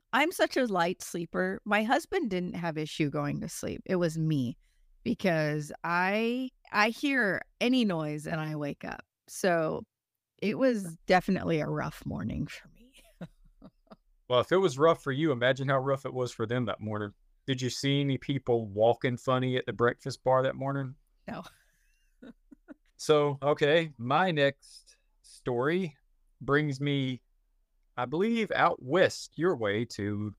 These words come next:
Speaker 2: California. And this happened two thousand nine, two thousand ten. I can't remember exactly what year.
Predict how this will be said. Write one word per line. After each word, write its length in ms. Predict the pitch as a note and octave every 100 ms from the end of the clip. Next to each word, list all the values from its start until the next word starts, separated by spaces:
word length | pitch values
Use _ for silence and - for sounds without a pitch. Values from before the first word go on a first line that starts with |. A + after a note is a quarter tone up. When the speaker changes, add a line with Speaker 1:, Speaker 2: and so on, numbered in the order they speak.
| -
Speaker 2:
California. 840 | A#2+ A2+ G2+ - E3 A#2+ G2+ G#2 _ _ _ _ _ -
And 400 | A2 G#2+ G#2+ G#2
this 180 | B2 -
happened 840 | A#2 A2+ A#2 A2 A2 G#2+ G#2 G2+
two 160 | - D#3
thousand 320 | D3+ C#3+ C3
nine, 340 | A#2+ A#2+ A#2+
two 160 | A#2 -
thousand 420 | A#2+ A2+ G2 F#2+
ten. 380 | - - G#2 G2
I 80 | G#2
can't 220 | - A2
remember 380 | G#2+ G#2 G#2 F#2+
exactly 840 | F#2 F#2+ - A#2 A#2+ A2+ - F#2
what 240 | F2 F2+ -
year. 400 | F#2 F2 G2 A2